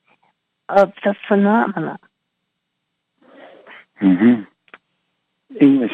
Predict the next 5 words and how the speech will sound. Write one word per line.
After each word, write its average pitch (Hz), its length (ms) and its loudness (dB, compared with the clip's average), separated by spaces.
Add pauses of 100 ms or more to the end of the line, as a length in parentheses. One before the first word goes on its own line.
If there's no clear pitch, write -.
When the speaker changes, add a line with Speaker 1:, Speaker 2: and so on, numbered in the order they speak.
(300)
Speaker 2:
English 139 380 2
people, 82 420 -12 (300)
you - 80 -10
mean? 78 320 -6 (2250)
Speaker 1:
Pardon? 208 480 0